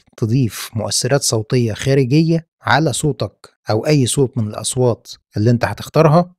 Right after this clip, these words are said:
يعني مثلا هنا ده صوت شاطئ، المفروض إن أنتوا دلوقتي سامعين صوت شاطئ، أقدر إن أنا أوطي الصوت أو أعليه زي ما أنا عايز. أو مثلا صوت مدينة مزدحمة زي ما أنتوا سامعين دلوقتي، أو إن أنا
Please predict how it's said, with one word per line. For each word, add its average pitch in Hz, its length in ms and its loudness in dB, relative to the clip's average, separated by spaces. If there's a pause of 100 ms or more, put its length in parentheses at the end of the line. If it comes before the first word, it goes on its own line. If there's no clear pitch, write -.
(140)
يعني 123 280 2
مثلا 107 460 -2
هنا 160 380 2 (160)
ده 120 160 2
صوت 135 280 0
شاطئ، 143 400 0 (120)
المفروض 120 320 -4
إن 117 140 2
أنتوا 113 300 -2
دلوقتي 117 300 -2
سامعين 110 380 -2
صوت - 240 -6
شاطئ، - 360 -4 (360)
أقدر 113 280 2
إن 110 140 0
أنا 120 180 2 (340)
أوطي 101 280 -2
الصوت - 480 -4 (280)
أو 107 100 2
أعليه 101 440 -4
زي 107 200 -2
ما 107 100 -2
أنا 104 140 -4
عايز. 143 540 -2 (640)
أو 147 120 6
مثلا 131 440 2
صوت - 460 -2 (240)
مدينة 104 440 -2
مزدحمة 151 680 -2
زي 110 200 -2
ما 104 100 -2
أنتوا 101 180 -4
سامعين 98 500 -2
دلوقتي، 131 420 -2 (580)
أو 123 120 6
إن 117 160 4
أنا 117 260 2